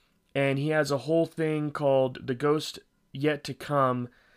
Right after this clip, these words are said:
Key Quotations and Analysis. And what he talks about is what, what is this guy? And so I started getting into it a little bit more, and like I said, a specter came up just because,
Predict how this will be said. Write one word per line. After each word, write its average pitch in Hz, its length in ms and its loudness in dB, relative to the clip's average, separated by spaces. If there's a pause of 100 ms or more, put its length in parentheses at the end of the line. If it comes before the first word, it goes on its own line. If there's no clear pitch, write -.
(160)
Key 202 300 -4
Quotations 170 1080 -2
and 139 140 0
Analysis. 131 800 2
And 123 100 -4
what 151 120 0
he 143 60 4
talks 170 420 0
about 131 420 4
is 127 360 2 (340)
what, 151 640 4 (920)
what 165 360 6
is 156 340 8
this 120 300 4
guy? 107 540 2
And 135 400 0 (320)
so 156 140 0
I 151 80 6
started 175 400 2
getting 151 280 4
into 170 320 4
it 143 100 4
a 139 40 4
little 143 240 4
bit 131 180 4
more, 143 340 4
and 135 420 -2
like 139 200 -2
I 131 40 -12
said, 156 240 -2
a 110 80 -2
specter - 640 0
came 127 320 -2
up 123 180 0
just 147 240 -6
because, 131 540 0